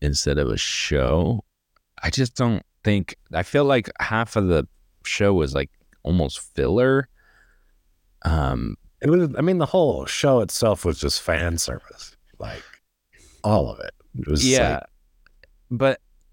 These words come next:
Speaker 1: but the thing is, is my problem is, is I think it's fan service to a small sect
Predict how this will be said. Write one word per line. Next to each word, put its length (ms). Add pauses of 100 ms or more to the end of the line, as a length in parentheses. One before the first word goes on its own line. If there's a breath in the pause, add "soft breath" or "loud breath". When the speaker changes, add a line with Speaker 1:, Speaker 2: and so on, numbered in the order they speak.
(140)
Speaker 1:
but 240
the 100
thing 320
is, 260
is 160
my 280
problem 500
is, 260
is 240 (260)
I 240
think 280
it's 180
fan 420
service 600
to 320
a 240
small 880
sect 1120